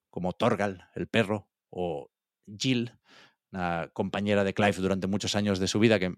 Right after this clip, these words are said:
me, me gustó especialmente también, pero alguna te da alguna recompensa, pero en general no aportan nada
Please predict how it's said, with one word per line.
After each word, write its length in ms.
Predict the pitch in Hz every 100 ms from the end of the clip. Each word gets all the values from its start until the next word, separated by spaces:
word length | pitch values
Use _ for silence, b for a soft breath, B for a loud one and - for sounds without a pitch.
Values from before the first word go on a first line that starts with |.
| -
me, 240 | 98 -
me 120 | 101 101
gustó 220 | 92 117
especialmente 440 | 120 101 110 107
también, 260 | 104 123 156 B B B B _
pero 880 | 131 120 113 113 110 104 101 92 - _ _ _ _ _ _
alguna 340 | - 87 104 104
te 60 |
da 80 | 92
alguna 240 | 104 101 92
recompensa, 680 | - 87 - 151 - 104 - B B B -
pero 280 | 123 117 113
en 60 |
general 640 | 107 117 107 123 135 180 - _ _ _ _ _ _ - -
no 160 | 110
aportan 380 | 104 120 110 95
nada 260 | 95 76